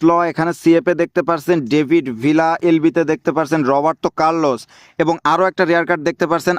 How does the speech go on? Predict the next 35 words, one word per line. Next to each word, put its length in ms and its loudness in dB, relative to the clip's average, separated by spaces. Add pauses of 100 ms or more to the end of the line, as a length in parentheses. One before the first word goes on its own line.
আরবি 380 2
তে। 160 0
এবং 380 0
এখানে 240 -2
যদি 180 0
গোলকিপারের 640 0
কথা 220 -2
বলি, 260 2
তাহলে 440 -2
কিন্তু 340 0
দেখতে 320 -2
পারছেন 460 -2 (400)
পিটার 500 0
সেমাইকেল 920 0
এবং 280 0
এটা 260 2
কিন্তু 300 0
বর্তমানের 760 -2 (340)
বেস্ট 420 0
একটা 260 -2
গোলকিপারের 720 0
কার্ড 260 -2
and 220 -2
এটাও 300 0
এই 120 0
আইডিতে 340 0
আছে। 260 0 (340)
তো 140 0
এই 220 2
আইডিটা 320 0
আমরা 160 0
গিভওয়ে 360 2
করতে 280 -2
যাচ্ছি 280 0
আপনাদেরকে। 540 -2